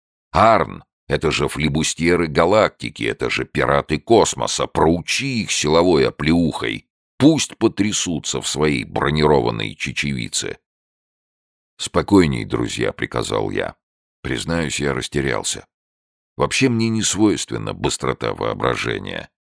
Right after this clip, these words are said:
Еще экзаменационный компьютер характеризовал меня как тугодума.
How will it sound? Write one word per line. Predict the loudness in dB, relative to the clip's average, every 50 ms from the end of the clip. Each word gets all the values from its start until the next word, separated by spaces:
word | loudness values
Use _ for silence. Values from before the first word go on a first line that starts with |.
| _ -8
Еще | -6 -4 -2 -2 0 2 2 2
экзаменационный | 0 0 -2 -4 -2 -2 -2 -2 -2 -2 -2 0 0 0 0 -2 -2
компьютер | 0 0 0 0 0 0 -2 0 0 -2 -6
характеризовал | -6 -4 -4 -4 -4 -6 -4 -6 -4 -4 -2 -2 0 2 2 2 0
меня | 0 -4 -4 -2 -4 -4
как | -4 -6 -12 -10 _
тугодума. | -6 -4 -2 2 2 2 2 0 -2 -2 -2 -2 -4 -8 -10